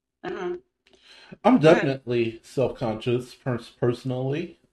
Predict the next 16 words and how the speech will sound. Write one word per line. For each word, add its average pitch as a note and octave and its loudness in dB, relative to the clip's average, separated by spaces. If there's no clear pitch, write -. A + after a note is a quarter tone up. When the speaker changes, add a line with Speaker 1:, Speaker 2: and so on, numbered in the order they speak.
Speaker 2:
um, G#2+ -8
for G#3+ -6
a E3+ 0
lot G#2 2
of F2 -10
reasons. F2 -14
I G2+ -6
mean, F#2+ -10
I'm G#2 2
obviously A2+ 4
not A2 0
a A2 -2
skinny G#2+ -4
guy. G#2 4
Um, A#2 6
Speaker 1:
No. F#4 4